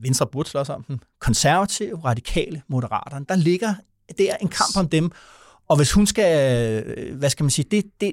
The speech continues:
det må og skal være, øh, de konservatives slagmark, og den skal hun så være i,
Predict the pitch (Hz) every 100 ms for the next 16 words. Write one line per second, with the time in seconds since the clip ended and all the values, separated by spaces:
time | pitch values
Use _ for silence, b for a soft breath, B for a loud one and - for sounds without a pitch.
0 | - 202 190 185 190 180 - 147 165 175
1 | 147 135 120 117 117 - 117 113 107 104
2 | 123 131 123 135 160 - 160 147 - 127
3 | - 110 139 156 123 107 175 - 156 -
4 | 170 165 160 139 120 110 113 113 107